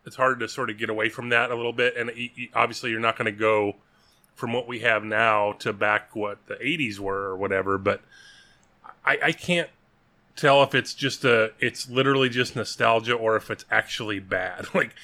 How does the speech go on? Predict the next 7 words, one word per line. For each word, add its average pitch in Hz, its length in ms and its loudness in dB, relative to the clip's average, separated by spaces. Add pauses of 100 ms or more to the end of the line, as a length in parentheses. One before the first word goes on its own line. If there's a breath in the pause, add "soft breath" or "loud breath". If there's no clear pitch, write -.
(240 loud breath)
it's 151 180 -2
bad 165 460 4
in 139 240 -6
the 131 80 -6
sense 135 380 -6
that, 113 440 -4 (100)
um, 98 500 -4